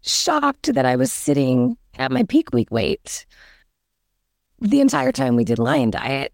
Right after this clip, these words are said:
Um, it was, you know, just much more difficult to put weight on.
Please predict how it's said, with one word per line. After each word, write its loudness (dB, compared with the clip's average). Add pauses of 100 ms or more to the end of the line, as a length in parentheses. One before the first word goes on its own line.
(120)
Um, 0 (380)
it 0
was, -2
you 2
know, 2
just -2
much 4
more 2
difficult 0
to 0
put 0
weight 2
on. -2